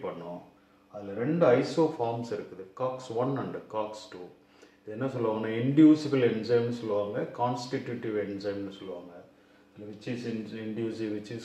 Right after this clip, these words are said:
constitutive, என்ன ஆக்ஷன், எது இன்ஃப்ளமேஷன்ல இன்வால்வ் ஆகுது, எது ம-, prostaglandin,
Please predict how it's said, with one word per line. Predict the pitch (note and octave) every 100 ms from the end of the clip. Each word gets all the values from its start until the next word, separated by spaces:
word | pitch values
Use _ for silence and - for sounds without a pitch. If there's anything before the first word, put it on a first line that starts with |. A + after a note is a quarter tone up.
| -
constitutive, | A2 G#2+ - A2+ G2+ G#2+ G#2+ G#2 G#2
என்ன | A#2 G#2+ G#2
ஆக்ஷன், | G#2 - A2 A2 G#2 A2
எது | B2 B2 - - - _ A#2
இன்ஃப்ளமேஷன்ல | A2 C3 A#2+ G#2+ G#2 G#2 G2+ G2+
இன்வால்வ் | G#2+ G#2+ G2+
ஆகுது, | F#2+ G2 G#2 G2+ G2+
எது | A2 A#2+ A2+ G2+ G2
ம-, | F#2+ F#2
prostaglandin, | A2 A#2 - A2+ G#2+ G2 G2